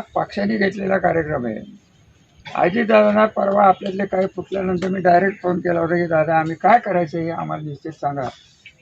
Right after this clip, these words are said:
ज्यांना जायचंय त्यांनी गेले तर आमची हरकत नाही ना. त्यांना पद द्यायचं काय कारण?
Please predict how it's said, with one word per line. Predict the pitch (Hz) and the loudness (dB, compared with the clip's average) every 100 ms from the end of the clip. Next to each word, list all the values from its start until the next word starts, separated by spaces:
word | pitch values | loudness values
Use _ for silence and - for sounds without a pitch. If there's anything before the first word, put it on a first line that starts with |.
| _ _ - - _ _ _ _ - _ 156 | _ _ -20 -20 _ _ _ _ -20 _ 0
ज्यांना | 202 233 | 4 6
जायचंय | 226 220 240 247 | 6 6 4 0
त्यांनी | 233 247 | -2 -4
गेले | 214 226 254 | -2 -2 -2
तर | - | 2
आमची | 277 262 254 | 2 2 0
हरकत | 262 247 285 - | -2 -2 -4 -4
नाही | - 233 | -6 -8
ना. | - _ _ - 311 - 302 302 _ - _ 330 - | -10 _ _ -20 -20 -20 -18 -18 _ -20 _ -18 -6
त्यांना | 208 277 | 0 2
पद | - 269 285 | 2 0 0
द्यायचं | 294 294 277 | 0 0 4
काय | 269 214 | 4 4
कारण? | 185 143 | 0 -4